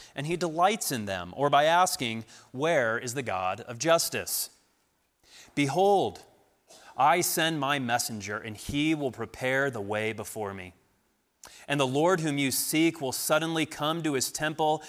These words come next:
and the messenger of the covenant in whom you delight. Behold, he is coming,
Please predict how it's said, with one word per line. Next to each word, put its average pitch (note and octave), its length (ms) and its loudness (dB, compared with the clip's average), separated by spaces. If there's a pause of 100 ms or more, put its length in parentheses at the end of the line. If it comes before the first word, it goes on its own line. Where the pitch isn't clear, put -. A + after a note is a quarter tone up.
(140)
and C3+ 160 0
the A#2 60 -2
messenger D#3+ 680 2
of A#2+ 200 -2
the A2 80 -6
covenant D#3+ 500 -2
in A#2 120 -6
whom D#3+ 280 -4
you D#3 100 2
delight. C#3 560 2 (280)
Behold, D3 680 2 (500)
he - 140 -4
is D3+ 160 2
coming, D#3 460 0